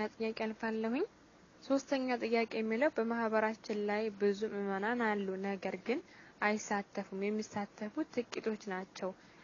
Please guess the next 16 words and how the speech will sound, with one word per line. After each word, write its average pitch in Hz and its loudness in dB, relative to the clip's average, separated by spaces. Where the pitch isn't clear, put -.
ምን 247 4
ብለሽ 233 4
ታስቢያለሽ? 190 -2
ስለ 226 0
ማህበራችን 208 -2
ውስጥ 311 -6
ደካማ 196 0
ጎኖችንና 196 -4
ጠንካራ 220 2
ጎኖችን 196 -4
ምን 202 -2
ምን 196 -2
ናቸው 190 -6
ትያለሽ? 185 -4
ይላል። 254 0
እ፣ 185 -6